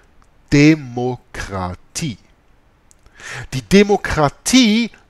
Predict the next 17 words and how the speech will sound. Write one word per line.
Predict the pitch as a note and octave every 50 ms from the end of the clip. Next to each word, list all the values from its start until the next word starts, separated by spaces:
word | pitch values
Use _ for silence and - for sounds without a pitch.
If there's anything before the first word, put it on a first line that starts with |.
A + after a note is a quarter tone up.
| _
öffnete | - G3 A3 A3 - - - D3+ D3 B2 - C3+ C#3+
die | - E3+ G#3 A3 A3
israelitische | G3+ - - - - D3+ - - D3 D3+ F#3+ A3 - - E3 - - A#2 -
Priesterschaft, | - - - A3 B3+ A#3+ - - - G#2+ - - - - - - - - - _ _ _ _ _
zu | - - C#3+
der | - C3+ C#3+ - -
ursprünglich, | B3 C4 C#4 C#4 A#3 - - - - D#3 D#3 C#3+ C3 A#2+ A#2 G#2 - - - - _ _ _ _ _ -
ursprünglich | G3+ A3 A#3+ A#3+ A#3+ A#3 A3 E3+ - - - - F3 E3 D3+ D3 C#3+ B2 -
durch | - C3+ B2 - -
Jahwe | D#3 C#3+ C3 A2+ G#2 G2+ G#2+ A2+
nur | D3+ F#3 G#3 A3 A#3 B3 A#3 G#3 E3+
die | - C#3+ C3
Familie | - C#3 C3 C3+ C#3 C#3 C3 B2+ C3 A#2+
des | - A#2+ G#2+ - -
Levi | G#2 B2+ F3+ A3+ B3 B3 A3 F#3+ - A#2 A#2 A2
berufen | - - G#2+ - G2+ G#2 G2+ - G2 F#2+ E2+
waren, | F#2 F2 F2 F#2+ A2 E3 G3+ G3+